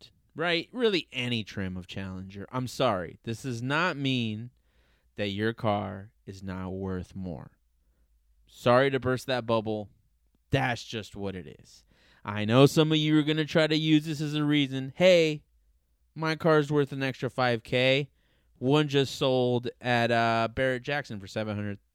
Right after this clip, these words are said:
thousand dollars." This is for a charity. This is a special occasion situation, unique situation, right? That's not what this is. Your car is not gonna sell for more. Don't get in a hurry to go list it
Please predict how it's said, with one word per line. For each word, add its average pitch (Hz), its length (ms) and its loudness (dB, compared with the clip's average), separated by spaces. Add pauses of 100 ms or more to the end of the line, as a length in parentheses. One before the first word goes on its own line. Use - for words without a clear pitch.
(140)
thousand 101 460 -10
dollars." 101 540 -8 (1080)
This 294 100 -2
is 277 100 0
for 269 140 -4
a 220 80 0
charity. 117 440 -2 (300)
This 180 100 -2
is 190 140 -4
a 196 80 -4
special 151 1300 -2
occasion 110 1300 -4
situation, 110 760 -6
unique 127 360 -6
situation, 101 880 -8
right? 98 300 -10 (500)
That's 185 200 -4
not 180 120 0
what 143 140 4
this 117 220 -2
is. - 400 -12
Your 120 180 -2
car 147 220 0
is 131 120 -8
not 147 140 -6
gonna 139 160 -10
sell 110 220 -4
for 101 160 -8
more. 170 480 0
Don't 151 240 -2
get 131 100 -6
in 123 100 -10
a 113 40 -10
hurry 110 380 -4
to 104 120 -8
go 98 140 2
list 101 280 -4
it 101 140 -10